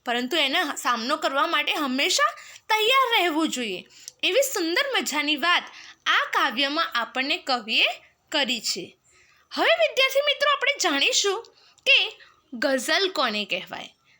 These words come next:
ગઝલ એટલે કે આજે આપણે આખી કાવ્ય સમજ્યા એનો સાહિત્ય પ્રકાર ગઝલ છે. તો ગઝલ વાસ્તવમાં તો એક ફારસી કાવ્ય પ્રકાર છે.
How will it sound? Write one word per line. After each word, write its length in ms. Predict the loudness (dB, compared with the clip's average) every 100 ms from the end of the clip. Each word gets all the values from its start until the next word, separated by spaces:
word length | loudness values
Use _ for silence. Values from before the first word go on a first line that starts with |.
| _
ગઝલ 460 | -2 0 2 0 -2 -6
એટલે 180 | -4 -2
કે 120 | 0
આજે 280 | 2 2 2
આપણે 240 | 0 0 -2
આખી 240 | 0 -4
કાવ્ય 340 | -2 -2 0
સમજ્યા 500 | 0 0 0 0 0 -4 -18 -14 -4
એનો 300 | 0 0 0
સાહિત્ય 440 | -2 -2 -2 -2
પ્રકાર 420 | -2 -2 0 0
ગઝલ 380 | 2 0 2 2
છે. 280 | 0 -4 -8 -20 -20 -4
તો 320 | 0 0 -2 -14 -12
ગઝલ 500 | -4 -2 2 2 2
વાસ્તવમાં 640 | 2 0 -4 -2 0 0 0
તો 240 | 0 0 -4 -12 -4
એક 160 | -4 -2
ફારસી 560 | 4 4 4 2 0 -2 -14 _ _ -2
કાવ્ય 320 | 2 2 2
પ્રકાર 440 | 0 -2 -2 -2 -2
છે. 320 | -4 -10 -14